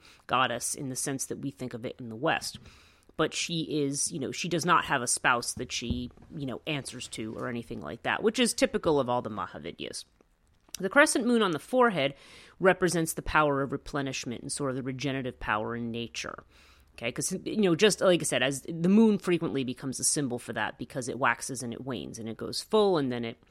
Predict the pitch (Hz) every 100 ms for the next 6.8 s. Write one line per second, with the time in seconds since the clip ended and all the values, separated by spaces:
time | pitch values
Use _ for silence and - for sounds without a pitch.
0 | _ _ - - - 160 - 196 - 233
1 | 214 269 233 196 170 - 190 165 147 139
2 | 123 - 143 123 - 76 - - 135 131
3 | 123 - 139 131 131 131 120 120 - -
4 | - 147 76 - - _ _ _ _ _
5 | _ _ _ _ _ _ - - - -
6 | - _ 170 175 175 170 180 180